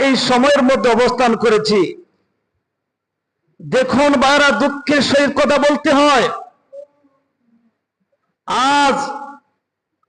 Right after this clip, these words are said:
দেখা যাচ্ছে মানুষ অহরহ মৃত্যু, মৃত্যুর মুখে পতিত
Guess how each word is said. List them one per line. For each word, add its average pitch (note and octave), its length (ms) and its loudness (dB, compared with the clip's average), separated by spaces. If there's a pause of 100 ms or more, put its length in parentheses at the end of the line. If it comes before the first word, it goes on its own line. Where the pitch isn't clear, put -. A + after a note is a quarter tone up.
(480)
দেখা B3+ 220 -2 (100)
যাচ্ছে B3 280 0 (160)
মানুষ A3+ 340 2 (1160)
অহরহ A#3 460 2 (200)
মৃত্যু, A#3+ 340 -2 (1200)
মৃত্যুর A#3+ 540 -4 (120)
মুখে A#3+ 200 -2 (100)
পতিত A#3 260 -2